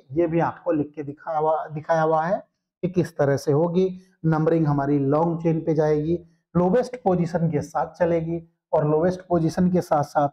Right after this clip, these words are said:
हम lowest ओएच position भी देखते हैं कि किधर से हमारी carbon chain में ये lowest पर है। जी, next पढ़ते हैं। कहा गया है फिर से statement,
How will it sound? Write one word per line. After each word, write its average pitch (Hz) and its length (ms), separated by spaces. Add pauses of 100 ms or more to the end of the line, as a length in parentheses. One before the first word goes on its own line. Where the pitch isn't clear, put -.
हम 180 200
lowest 147 460 (120)
ओएच 143 260
position 143 520
भी 160 100
देखते 160 340
हैं 226 280 (260)
कि 185 60
किधर 170 340
से 190 140
हमारी 151 280
carbon 143 400
chain 139 220
में 151 160
ये 190 240 (340)
lowest 147 600 (100)
पर 135 280
है। 110 220 (1500)
जी, 151 320
next 175 400
पढ़ते 190 340
हैं। 190 380
कहा 180 280
गया 196 220
है 190 200
फिर 202 160
से 196 180
statement, 185 720